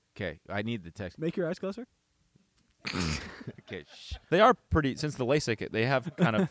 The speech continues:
Speaker 1: <laughs> Gotten closer together?
Speaker 3: Yeah. I
Speaker 1: Well,
Speaker 3: had
Speaker 1: that's
Speaker 3: my,
Speaker 1: how
Speaker 3: I had
Speaker 1: you
Speaker 3: my,
Speaker 1: focus.
Speaker 3: I had my consultation, by the way.
Speaker 1: You did? How did it go?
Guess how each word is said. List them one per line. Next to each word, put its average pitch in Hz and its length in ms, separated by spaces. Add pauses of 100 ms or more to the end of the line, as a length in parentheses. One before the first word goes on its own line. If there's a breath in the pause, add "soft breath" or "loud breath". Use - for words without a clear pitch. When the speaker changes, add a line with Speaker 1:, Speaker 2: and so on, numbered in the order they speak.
Speaker 1:
<laughs> 175 80
Gotten 113 200
closer 113 300
together? 117 360
Speaker 3:
Yeah. 107 300
I - 60
Speaker 1:
Well, 117 80
Speaker 3:
had 127 120
Speaker 1:
that's - 80
Speaker 3:
my, 170 40
Speaker 1:
how - 40
Speaker 3:
I - 40
had 165 80
Speaker 1:
you - 40
Speaker 3:
my, 156 100
Speaker 1:
focus. 139 440
Speaker 3:
I 107 40
had 120 100
my 113 100
consultation, 104 520
by 87 80
the 82 80
way. 82 80
Speaker 1:
You 120 120
did? 131 220
How 151 100
did 143 120
it 127 40
go? 92 240